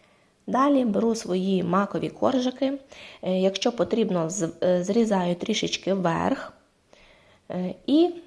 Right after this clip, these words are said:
пропитую гарно сиропом. Всі деталі я прописала, всі грамовки теж прописала.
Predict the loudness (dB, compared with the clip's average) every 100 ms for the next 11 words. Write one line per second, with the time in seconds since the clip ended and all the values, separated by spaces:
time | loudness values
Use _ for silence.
0 | _ -6 -4 -2 -2 -2 -2 0 0 0
1 | 0 -2 -2 0 0 -2 -4 -6 -8 _
2 | _ _ _ _ _ _ _ _ -20 -20
3 | _ -6 0 2 2 0 0 2 0 2
4 | 0 0 -4 -4 -6 -4 -2 -4 -6 -10
5 | -6 0 0 0 0 2 4 4 2 0
6 | -6 -2 -4 -4 -4 -6 -6 -4 0 0
7 | -2